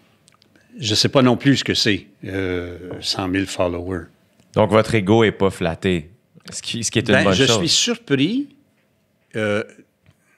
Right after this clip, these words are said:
Speaker 1: de la présence, de l'absence. J'ai été absent pendant quatre ans et je suis toujours présent, semble-t-il. Et ça, ça a réveillé les directeurs des programmes, parce que les directeurs des programmes, vous savez comment ça marche.
Speaker 2: Oui. «
Speaker 1: OK,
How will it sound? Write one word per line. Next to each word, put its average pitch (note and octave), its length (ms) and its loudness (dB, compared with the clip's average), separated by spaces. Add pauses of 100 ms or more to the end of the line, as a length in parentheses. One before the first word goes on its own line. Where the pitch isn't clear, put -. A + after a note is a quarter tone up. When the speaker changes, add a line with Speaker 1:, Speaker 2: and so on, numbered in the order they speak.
(160)
Speaker 1:
de C#3 400 -10
la A2+ 120 -4
présence, D3 920 -6
de G#2+ 120 -6
l'absence. - 680 -8 (840)
J'ai A2+ 160 -6
été A2+ 140 -4
absent C#3 320 -4
pendant A2+ 300 -4
quatre A2 280 -6
ans G3+ 240 -6
et G#2+ 140 -6
je - 60 -6
suis - 80 -12
toujours C#3 340 -4
présent, A2+ 380 0
semble-t-il. G2+ 600 -6 (800)
Et F#2 100 -4
ça, E3+ 180 6
ça C3 160 4
a A#2+ 60 4
réveillé A2+ 360 2
les A2+ 120 2
directeurs G#2 420 0
des G#2+ 80 -4
programmes, G2+ 400 0
parce - 160 -12
que - 80 -14
les G#2 120 -10
directeurs G#2 380 -6
des G2+ 100 -8
programmes, G2+ 420 -8
vous - 60 -12
savez G#2 220 -8
comment F2+ 180 -10
ça F#2+ 120 -12
marche. B2 440 -2
Speaker 2:
Oui. « F2+ 120 -2 (500)
Speaker 1:
OK, C#3 420 0